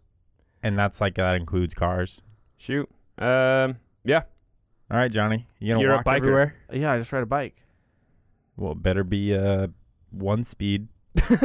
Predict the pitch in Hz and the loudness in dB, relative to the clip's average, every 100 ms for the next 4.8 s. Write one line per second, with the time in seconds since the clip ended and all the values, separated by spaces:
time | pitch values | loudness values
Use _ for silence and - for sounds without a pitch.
0 | - - - 104 101 101 113 117 - 123 | 2 0 -2 0 2 4 2 2 2 2
1 | 117 147 143 131 175 220 220 160 - 143 | 2 2 0 0 0 2 2 0 -2 0
2 | 131 131 - 131 147 135 110 92 78 - | 2 2 0 2 0 0 -6 -6 -10 -12
3 | _ _ _ _ _ _ _ _ - 104 | _ _ _ _ _ _ _ _ -8 -6
4 | 98 101 104 - 117 - 120 | -4 -6 -8 -8 -8 -4 -6